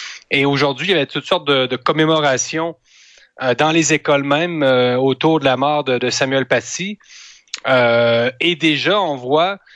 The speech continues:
euh, je, je, je vois des commentaires de, d'enseignants qui disent que, euh, des élèves ne, s-, sont assez réticents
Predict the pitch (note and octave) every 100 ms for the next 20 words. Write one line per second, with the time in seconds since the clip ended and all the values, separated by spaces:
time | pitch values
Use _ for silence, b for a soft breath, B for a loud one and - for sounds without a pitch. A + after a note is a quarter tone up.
0 | b b A#2+ A2 B2+ B2+ B2+ B2 A#2+ A#2
1 | A#2 A2+ A2 G#2+ A2 A#2+ B2+ D#3+ D#3+ D3
2 | D3 C3 D#3+ E3+ C#3+ B2+ B2 C3+ B2+ C3
3 | C#3 F3 - B2+ C3 E3+ E3 - D3 D3
4 | D#3 D3+ B B B B B2+ B2 A#2+ A#2+
5 | C3+ C3 C#3+ D3 E3+ D3+ C#3 B2 - B2+
6 | C#3 C3 B2 - E3 F3 - - - F#3+